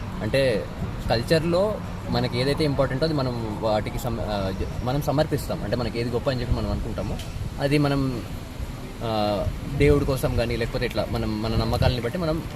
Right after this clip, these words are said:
వాటి, వాళ్ళకి ఆఫర్ చేస్తాం. అది ఆ ప్రాసెస్లో పాములు, పాములకి పాలు ఆఫర్ చేస్తారు, ఎందుకంటే పాలు మనకు సీక్రెట్ కాబట్టి. కానీ నిజానికి పాము పాలు తాగితే చనిపోతుందండి. మీరు కొన్ని వీడియోలో చూసిండొచ్చు. దాన్ని అదేమవుతుందంటే వాళ్ళు దాన్ని పట్టుకొని ఆ పాములు ఆడిచ్చేవాళ్ళు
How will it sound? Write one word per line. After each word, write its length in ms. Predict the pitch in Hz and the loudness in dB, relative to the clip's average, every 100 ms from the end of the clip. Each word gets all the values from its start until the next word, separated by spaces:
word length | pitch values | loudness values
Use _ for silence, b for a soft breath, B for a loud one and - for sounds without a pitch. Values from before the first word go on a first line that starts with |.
| 117 | 2
వాటి, 240 | 131 127 | 4 4
వాళ్ళకి 280 | 127 135 143 | 2 2 6
ఆఫర్ 280 | 131 135 175 123 | 6 6 4 2
చేస్తాం. 300 | 110 - 90 | 0 -2 -2
అది 160 | 80 - - - - - | -4 -6 -8 -6 -4 4
ఆ 220 | 120 139 | 6 6
ప్రాసెస్లో 560 | - 147 156 190 - 190 | 6 4 4 2 0 4
పాములు, 400 | 160 160 165 139 135 | 4 4 2 0 0
పాములకి 320 | 139 143 160 208 | 0 0 0 2
పాలు 280 | 135 151 | 6 8
ఆఫర్ 220 | 135 135 - | 6 6 4
చేస్తారు, 220 | - - | 4 0
ఎందుకంటే 220 | 139 139 | -2 0
పాలు 200 | 147 156 | 0 2
మనకు 180 | 156 120 | 2 2
సీక్రెట్ 340 | 135 127 107 | 0 2 0
కాబట్టి. 260 | 82 - - - - - | -2 -4 -6 -6 -4 0
కానీ 200 | 123 196 | 0 2
నిజానికి 580 | 143 139 156 170 202 226 - - - - - - - | 2 4 4 4 0 -2 -4 -4 -6 -6 -6 -6 2
పాము 640 | 131 151 170 175 160 131 - - | 6 6 4 2 2 0 -4 0
పాలు 180 | 120 143 | 2 4
తాగితే 400 | 135 123 170 151 | 2 0 -2 -2
చనిపోతుందండి. 600 | 143 165 - - - - - - - - - - - 123 | -2 -2 -2 -4 -6 -6 -8 -8 -8 -8 -8 -8 -2 0
మీరు 100 | 117 | 2
కొన్ని 200 | 120 110 | 2 2
వీడియోలో 280 | 120 160 170 147 | 2 2 2 0
చూసిండొచ్చు. 460 | 156 139 95 - - - - - - - | 0 0 -2 -4 -4 -4 -4 -4 -6 -2
దాన్ని 200 | 120 123 | 0 0
అదేమవుతుందంటే 960 | 113 131 156 202 185 165 156 196 214 156 | 0 2 2 2 2 0 0 -2 -2 2
వాళ్ళు 280 | 127 123 113 | 4 4 2
దాన్ని 220 | 113 107 | 2 0
పట్టుకొని 420 | 110 - - 156 | -2 -2 -2 0
ఆ 40 | |
పాములు 300 | 110 107 127 | 2 2 2
ఆడిచ్చేవాళ్ళు 840 | 120 113 - 98 82 - - - | 0 0 -2 0 0 -2 -6 -8